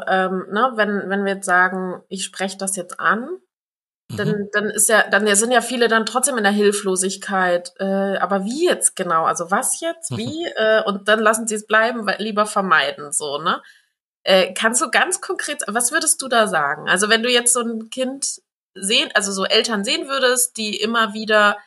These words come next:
Speaker 1: das Kind überfordern, weil sie
Speaker 2: Mhm.
Speaker 1: ganz, ganz viele Fragen stellen, weil sie eigentlich alle total verunsichert sind in der
Speaker 2: Mhm.
Speaker 1: Abgabesituation, sagen wir mal so.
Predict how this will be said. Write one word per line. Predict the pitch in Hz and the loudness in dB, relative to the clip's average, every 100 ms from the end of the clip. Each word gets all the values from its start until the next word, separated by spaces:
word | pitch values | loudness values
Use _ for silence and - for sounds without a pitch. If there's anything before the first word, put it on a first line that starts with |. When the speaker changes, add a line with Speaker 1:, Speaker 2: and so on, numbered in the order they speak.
| _ _ _ - | _ _ _ -12
Speaker 1:
das | 190 | -4
Kind | 254 226 | 0 0
überfordern, | 196 185 190 - 233 269 277 247 247 240 240 226 | 2 2 2 0 4 4 4 2 0 -2 -6 0
weil | 202 202 | 2 2
sie | 190 | 0
Speaker 2:
Mhm. | |
Speaker 1:
ganz, | 202 214 | -2 -2
ganz | 226 214 | -2 -4
viele | 214 202 | -4 -4
Fragen | - 220 254 | 2 2 2
stellen, | 254 214 214 | -2 -2 0
weil | 202 196 | 0 0
sie | 202 208 | -2 -2
eigentlich | 220 226 226 - | 0 -2 -2 0
alle | 196 190 | -2 -2
total | 190 - 180 | -6 -2 -2
verunsichert | 175 - 170 156 156 151 - | -2 -6 -6 -8 -6 -6 -6
sind | 147 151 - _ | -8 -8 -14 _
in | - - | -6 0
der | 160 | 2
Speaker 2:
Mhm. | |
Speaker 1:
Abgabesituation, | - - 147 143 - - - 147 156 | 2 0 -2 -2 -8 -8 -8 -10 -2
sagen | 165 170 | 0 0
wir | 156 | -2
mal | 147 | -4
so. | 147 | -6